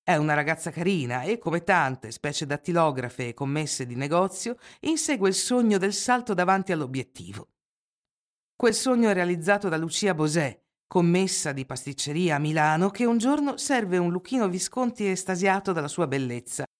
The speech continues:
diventa Miss Italia nel millenovecentoquarantasette e diva del cinema internazionale del dopoguerra. Sposa Louis Dominguin, famoso torero spagnolo, ma se ne separa per i continui tradimenti di lui.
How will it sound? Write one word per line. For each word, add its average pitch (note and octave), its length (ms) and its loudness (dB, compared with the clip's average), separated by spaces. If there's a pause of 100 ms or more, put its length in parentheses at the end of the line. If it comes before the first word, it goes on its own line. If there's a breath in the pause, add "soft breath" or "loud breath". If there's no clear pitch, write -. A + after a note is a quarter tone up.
(100)
diventa D#3 440 -2
Miss C3+ 200 -4
Italia D#3 400 0
nel C#3 140 0
millenovecentoquarantasette D3 1400 -2 (340)
e G#3 220 2
diva F#3 260 2
del D#3 160 -2
cinema F#3+ 320 0
internazionale F3+ 840 0
del E3 200 -4
dopoguerra. G#2+ 680 -6 (1040)
Sposa G#3 440 4
Louis G#3+ 260 2
Dominguin, F#3 720 2
famoso F#3 420 2
torero F3+ 380 0
spagnolo, E3+ 640 2 (200 loud breath)
ma C4 120 2
se C#4+ 140 -4
ne D4 80 -2
separa D4+ 420 -4
per G#3+ 160 0
i G3 60 -2
continui G3 460 0
tradimenti F3 560 0
di A#2+ 100 -8
lui. G2 320 -12